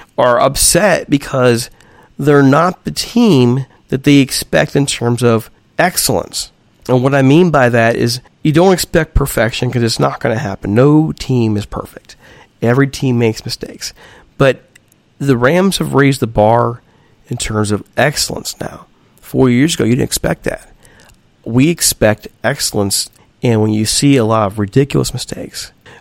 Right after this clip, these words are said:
when you're seeing, say, your center missing assignment, or you're seeing your right tackle getting blown off the football, and, and in this case,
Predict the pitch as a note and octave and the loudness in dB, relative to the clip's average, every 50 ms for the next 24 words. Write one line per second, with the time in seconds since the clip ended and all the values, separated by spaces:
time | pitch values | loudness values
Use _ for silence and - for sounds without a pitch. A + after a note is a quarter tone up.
0 | _ - A#2 A#2 A2 G#2 G#2+ - - - C3+ C3 B2+ A#2+ A#2 A2+ - - - A#2 | _ 0 2 2 2 2 2 0 0 2 2 2 2 2 0 -2 -2 -2 0 0
1 | A2 A2 G#2+ G#2 G2+ G#2 - _ _ _ - - _ _ - A#2 A2+ A2 A2+ A#2+ | 2 2 0 0 -2 -4 -8 _ _ _ -20 -20 _ _ -4 0 2 2 2 2
2 | - - C3+ C3 A#2 G#2+ G#2 G#2+ G#2 - - - - G2 - - - F2 - - | 2 2 2 2 4 4 2 2 0 -2 -2 -4 -4 -4 -4 -6 -6 -8 -10 -12
3 | - - - _ _ _ _ _ _ _ _ _ - - - C3+ A#2 G#2+ G#2+ A2 | -14 -16 -18 _ _ _ _ _ _ _ _ _ -20 -10 -4 -2 0 0 0 0
4 | - - - B2 A#2 A2+ A2 G#2+ G#2+ A#2 - _ - - - - _ _ _ - | 0 0 2 2 2 2 0 0 -2 -6 -10 _ -20 -20 -20 -20 _ _ _ -4
5 | - A#2+ A2+ A2+ A2 A2 G#2+ G#2 G2+ G2 - - _ _ _ _ A#2+ A#2+ B2+ C3 | -2 0 2 4 4 4 4 4 2 2 -2 -4 _ _ _ _ -4 0 0 0
6 | B2+ - - - C3+ B2+ A#2+ B2+ A#2+ A2 G#2 A2 A2 G#2+ G#2 G#2 G2+ G#2+ G#2+ G#2+ | 0 0 -4 -4 -2 0 0 0 0 0 0 0 0 0 0 0 0 0 2 2
7 | A2 G#2+ G2+ G2 - - - - - B2 - - G#2 - - - G#2 G2+ - - | 2 0 0 -2 -6 -10 -12 -10 -12 -10 -6 -4 -4 -4 -2 -4 -4 -6 -6 -10
8 | _ _ _ - A#2 A#2 A2+ G#2 G2+ G2+ - - _ - - - - _ _ - | _ _ _ -2 0 0 2 2 0 -2 -6 -10 _ -20 -20 -20 -20 _ _ -2
9 | A#2 A2 A2+ A#2 A#2+ - - B2+ A2+ A2 - - | 0 2 2 2 0 -2 -2 -2 -2 -2 -4 -6